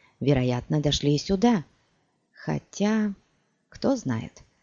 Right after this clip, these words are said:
распространились ли они на эту часть города. «Я должен здесь встретиться со своим папой»,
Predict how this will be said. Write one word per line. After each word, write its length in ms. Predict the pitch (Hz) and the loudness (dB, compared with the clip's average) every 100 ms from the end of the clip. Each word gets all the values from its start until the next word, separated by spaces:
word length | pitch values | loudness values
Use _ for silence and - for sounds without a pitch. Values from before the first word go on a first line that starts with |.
| _ - | _ -2
распространились 1040 | 143 - - 143 - 135 131 139 196 208 | 0 0 0 -2 2 2 4 4 2 2
ли 80 | 202 | 4
они 200 | 202 202 | 6 6
на 180 | 196 190 | 6 6
эту 160 | 185 185 | 4 0
часть 320 | 185 170 165 | 2 2 4
города. 480 | 170 160 156 156 147 _ _ _ _ _ _ _ _ - | 4 4 2 -4 -8 _ _ _ _ _ _ _ _ 2
«Я 140 | 202 | 6
должен 420 | 202 240 247 240 226 | 10 10 10 6 4
здесь 340 | 190 220 - | 6 4 4
встретиться 760 | - - 240 285 - 160 - 143 | -6 0 4 4 4 0 0 -2
со 160 | 170 | 0
своим 340 | 165 196 208 220 | 2 6 6 6
папой», 540 | 226 156 - 127 - | 6 4 2 -4 -8